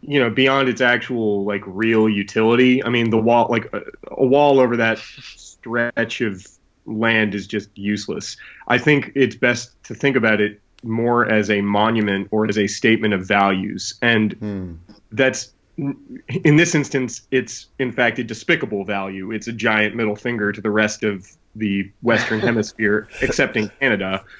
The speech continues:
Speaker 1: um, saying, "We don't want you here."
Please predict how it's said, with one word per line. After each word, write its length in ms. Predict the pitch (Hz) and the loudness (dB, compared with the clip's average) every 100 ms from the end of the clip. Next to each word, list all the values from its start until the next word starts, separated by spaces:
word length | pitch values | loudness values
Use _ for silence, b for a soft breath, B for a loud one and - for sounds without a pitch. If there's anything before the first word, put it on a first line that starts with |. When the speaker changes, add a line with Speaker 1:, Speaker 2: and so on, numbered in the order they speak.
| B B _ | B B _
Speaker 1:
um, 380 | 123 113 110 110 | 0 2 0 -2
saying, 560 | - 123 113 110 107 _ _ _ _ | -2 0 0 -2 -4 _ _ _ _
"We 240 | 107 117 | -4 -2
don't 240 | 139 135 117 | 0 0 0
want 320 | 120 120 120 | -2 -2 -2
you 120 | 117 | -6
here." 460 | 98 104 98 98 | -4 -2 -2 -2